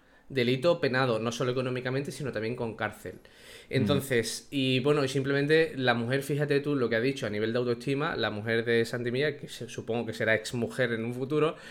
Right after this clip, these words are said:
Speaker 1: eh, ha dicho y ha comentado, dice que, que dos personas teniendo sexo de forma, mm, eh, ¿cómo se dice?, consciente y, y que los dos quieren, que no tiene por qué ser un escándalo público esto.
Speaker 2: No, no, no sé si se separarán ni nada. Es que por lo que ella comentaba,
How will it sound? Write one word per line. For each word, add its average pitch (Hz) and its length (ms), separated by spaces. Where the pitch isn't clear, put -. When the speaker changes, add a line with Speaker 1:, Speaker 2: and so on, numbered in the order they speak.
Speaker 1:
eh, 123 640
ha 131 140
dicho 135 320
y 143 60
ha 143 60
comentado, 139 440
dice 143 260
que, 110 640
que 104 300
dos 117 100
personas 127 320
teniendo 113 260
sexo 120 360
de 101 100
forma, 113 520
mm, 107 680
eh, 104 580
¿cómo 117 180
se 117 120
dice?, 101 640
consciente 123 840
y, 98 400
y 107 240
que 104 240
los 113 160
dos 123 120
quieren, 127 340
que 113 80
no 107 100
tiene 113 140
por 107 160
qué - 80
ser 113 160
un 110 100
escándalo 101 420
público 101 400
esto. 107 120
Speaker 2:
No, 143 180
no, 104 140
no 107 200
sé - 120
si 104 160
se 95 100
separarán 95 500
ni 90 60
nada. 104 160
Es 98 80
que - 100
por 107 140
lo 107 60
que 104 80
ella 104 120
comentaba, 113 420